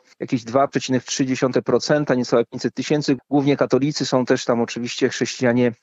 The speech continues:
ewangeliczni. Kraj bardzo rozległy, w dużym stopniu, zwłaszcza na północy, to są tereny pustynne, Sahara, więc ciężko jest też ten kraj kontrolować. No, spróbuję sobie wyobrazić, tak,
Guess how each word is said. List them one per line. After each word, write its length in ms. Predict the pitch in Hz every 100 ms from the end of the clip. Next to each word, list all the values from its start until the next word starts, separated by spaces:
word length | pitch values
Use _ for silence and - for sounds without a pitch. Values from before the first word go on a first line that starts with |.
| -
ewangeliczni. 840 | 123 120 120 127 139 - 135 123 _ _
Kraj 380 | - 156 180 170 - -
bardzo 320 | 135 151 151
rozległy, 760 | 139 123 139 143 131 151 170 185 -
w 40 |
dużym 300 | 117 165 175
stopniu, 340 | 160 165 - 139
zwłaszcza 320 | 127 139 -
na 140 | 131
północy, 720 | 127 135 127 139 143 - 139
to 120 | 123 123
są 380 | - 123 120 113
tereny 260 | 127 123 117
pustynne, 540 | 117 - 151 147 127
Sahara, 640 | - 127 - 143 147 135 131 _ _
więc 320 | 143 135 131
ciężko 320 | - 180 -
jest 100 | 156
też 140 | - 151
ten 160 | 143
kraj 300 | 143 143 131 120
kontrolować. 1040 | - 139 131 139 131 127 120 127 151 - -
No, 180 | 135 131
spróbuję 400 | - 139 147 143
sobie 300 | 139 127 127
wyobrazić, 680 | 120 120 123 131 127 131 -
tak, 480 | 120 120 - -